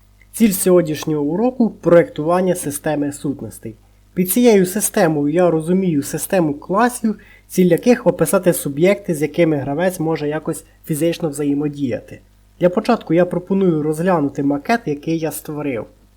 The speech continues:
Базовим класом цієї системи в нас буде клас Entity. Його будуть розширювати два дочірніх класи — об'єкт та персонаж. До об'єктів будуть належати сутності, якими не буде керувати штучний інтелект.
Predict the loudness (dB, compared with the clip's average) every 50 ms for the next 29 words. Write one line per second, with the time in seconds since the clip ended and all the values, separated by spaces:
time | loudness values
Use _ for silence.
0 | _ _ _ _ _ _ _ _ _ _ _ _ -20 -20 _ _ _ -4 -2 0
1 | 2 2 2 2 0 0 -2 -2 -4 -4 -4 -4 -4 -6 -8 -10 -10 -10 -8 -6
2 | -4 -4 -6 -6 -10 -12 -8 -4 -2 -2 0 0 -2 -2 -2 -2 -4 -4 -6 -8
3 | -8 -8 -8 -8 -8 -8 -10 -8 -8 -8 -10 -12 -10 -8 -6 -6 -6 -8 -10 -16
4 | -18 -16 -18 -20 -20 _ _ _ _ _ _ _ _ _ -2 0 2 2 2 2
5 | 0 -2 -2 -2 -2 -4 -4 -4 -6 -6 -6 -4 0 0 0 0 0 -2 -4 -4
6 | -6 -8 -10 -8 -8 -6 -6 -4 -4 -6 -8 -6 -4 -4 -4 -4 -6 -10 -14 -12
7 | -6 -2 -2 0 -2 -2 -6 -10 -12 -12 -14 _ _ _ _ -12 -10 -8 -4 -2
8 | 0 0 0 -2 -6 -8 -8 -8 -6 -6 -6 -8 -8 -6 -6 -6 -6 -6 -8 -8
9 | -10 -10 _ _ _ _ _ _ _ -4 2 4 4 4 4 4 4 4 4 4
10 | 2 0 -4 -4 -4 -2 -2 0 -2 0 -2 -2 0 0 0 0 -2 -2 -4 -6
11 | -6 -4 -2 0 0 2 0 0 -2 -2 -2 -2 -2 -4 -4 -6 -6 -6 -2 0
12 | 2 2 2 2 0 -2 -6 -14 -20 _ _ -2 2 2 2 2 2 0 0 0
13 | 0 0 -2 -2 -2 -2 -2 -4 -4 -4 -6 -6 -10 -10 -10 -8 -8 -8 -8 -6
14 | -6 -6 -6 -6 -8 -8 -6 -6 -4 -4 -4 -6 -8 -10 -16 _